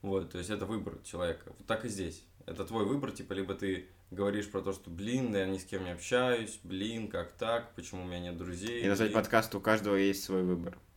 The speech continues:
Speaker 2: Или че-то такое, да?
Speaker 1: Ну, здесь это немного другое, но я думаю, что можно записать. Так или
Speaker 2: Мгм.
Speaker 1: иначе,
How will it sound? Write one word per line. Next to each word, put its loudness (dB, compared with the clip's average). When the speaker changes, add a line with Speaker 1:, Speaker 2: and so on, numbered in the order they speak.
Speaker 2:
Или -4
че-то -12
такое, -10
да? -8
Speaker 1:
Ну, -2
здесь -2
это -4
немного 2
другое, -2
но -2
я -4
думаю, -4
что -8
можно -2
записать. -10
Так -2
или -2
Speaker 2:
Мгм. -2
Speaker 1:
иначе, -4